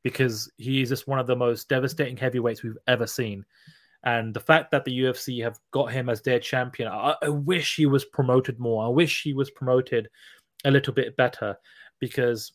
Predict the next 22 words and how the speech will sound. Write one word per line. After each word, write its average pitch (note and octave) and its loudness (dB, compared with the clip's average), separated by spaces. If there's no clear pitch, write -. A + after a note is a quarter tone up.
talking D#3 0
about B2+ 2
going B2 0
from, A2 -6
you B2 -8
know, G#2 -4
being B2 0
a A2 -6
star C3+ 4
and A#2 -4
then A#2 -6
going A2+ 0
supernova, A#2+ -2
that A#2+ -4
there's C#3+ 4
a D3 4
real F3 4
opportunity E3+ -2
there A#2 4
with G#2+ -2
Francis A2+ -2
Ngannou. G#2 -2